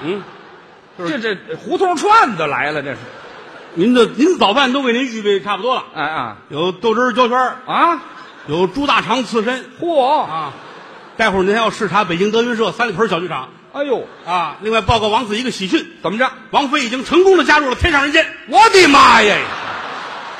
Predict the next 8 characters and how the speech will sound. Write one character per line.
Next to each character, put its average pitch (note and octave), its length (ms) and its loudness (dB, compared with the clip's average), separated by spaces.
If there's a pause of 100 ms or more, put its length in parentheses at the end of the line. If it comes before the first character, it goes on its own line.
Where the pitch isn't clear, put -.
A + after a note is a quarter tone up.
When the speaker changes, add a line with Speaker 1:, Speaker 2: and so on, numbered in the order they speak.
(560)
Speaker 1:
王 C4 140 2
子 A3+ 240 4
表 C#4 120 6
态。 D4+ 160 4
Speaker 2:
好。 - 40 -6 (560)
我 C#4+ 100 4
表， A#3 320 4 (180)
表。 F3 220 0